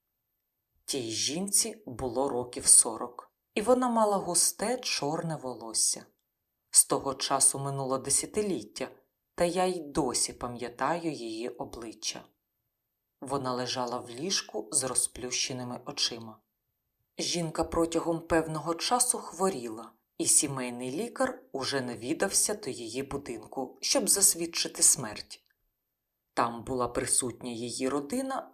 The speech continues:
тож мені довелося поводитися так, ніби це звична для мене річ, і я не боюся її торкнутися.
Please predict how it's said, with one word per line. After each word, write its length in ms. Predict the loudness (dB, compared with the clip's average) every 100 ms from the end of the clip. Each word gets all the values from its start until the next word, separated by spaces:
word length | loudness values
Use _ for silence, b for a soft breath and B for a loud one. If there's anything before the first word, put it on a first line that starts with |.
| -4
тож 240 | -2 -2
мені 280 | -4 -6 -6
довелося 600 | -4 -2 0 0 0 0
поводитися 760 | -2 -2 0 -2 -2 0 -2 -2
так, 460 | 0 0 0 -14 -8
ніби 320 | -4 -2 -2
це 220 | 0 0
звична 580 | 2 0 -2 -2 -2 -2
для 180 | 0 -2
мене 300 | -2 -4 -4
річ, 440 | -6 -6 -6 -6 _ _ -4
і 80 | 2
я 140 | 4
не 120 | 4
боюся 520 | 2 2 2 0 0
її 260 | -2 -2 -4
торкнутися. 840 | -2 -4 -4 -12 -8 -2 0 0